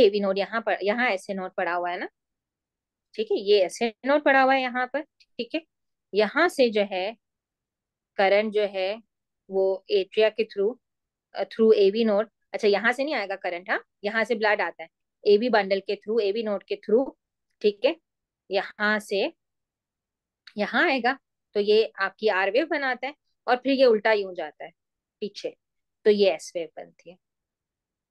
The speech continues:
समझ में आई? करंट किस तरह फ्लो कर रहा है? इस septum से यूं होके यहाँ आया, ये R wave बनी और जब ये उल्टा जाता है तो ये S wave बनती है। Clear है ये चीज?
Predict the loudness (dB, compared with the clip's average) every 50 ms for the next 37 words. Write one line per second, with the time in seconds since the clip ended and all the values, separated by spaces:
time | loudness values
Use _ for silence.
0 | _ -6 -4 -2 0 0 0 0 0 0 2 2 2 4 2 0 -2 0 -2 -2
1 | -2 0 2 2 2 2 2 2 0 0 0 -4 -6 _ _ _ _ _ _ _
2 | _ -6 -6 -6 -6 -6 -4 -4 -4 -4 -4 -4 -4 -4 -4 -2 -2 -2 -2 -2
3 | -4 -2 -2 -4 -4 -4 -4 -4 -4 -4 -4 -8 _ _ -10 -8 -4 -2 0 2
4 | 2 2 2 0 -2 -6 _ _ _ _ _ 4 6 6 6 4 2 2 2 2
5 | 4 2 2 2 0 -2 -2 -4 -6 -10 _ _ _ _ _ -8 -6 -4 -2 -2
6 | -2 -2 -2 -2 -4 -2 0 2 2 2 2 0 -2 -2 -4 -6 -8 -8 -8 -10
7 | -12 -12 -14 _ _ _ _ _ _ _ _ _ _ -6 -4 -2 -2 -2 -4 -4
8 | -6 _ _ _ _ _ _ _ _ _ -14 -12 -12 -12 -10 -6 -6 -6 -6 -6
9 | -10 -14 -14 _ _ -20 -20 -20 -20 _ _ _ _ _ _ _ _ _ _ _
10 | _ _ _ _ _ _ _ _ _ _ _ _ _ _ _ -2 2 4 4 6
11 | 6 4 4 4 2 2 2 2 2 0 0 -4 -12